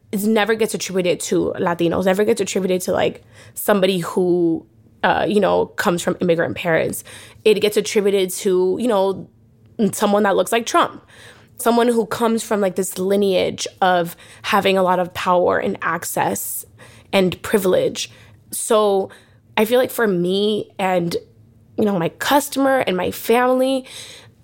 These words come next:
um, being on that shelf, it, it isn't just, like, a, you know, a product being on the shelf.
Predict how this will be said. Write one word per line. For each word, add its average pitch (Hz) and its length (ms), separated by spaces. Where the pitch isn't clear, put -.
um, 190 640
being 220 300
on 247 180
that 202 160
shelf, - 720
it, 240 260
it 220 200
isn't 240 360
just, 208 400
like, 185 300
a, 185 140
you 208 60
know, 196 120
a 180 60
product 196 460
being 180 200
on 180 100
the 180 100
shelf. 190 600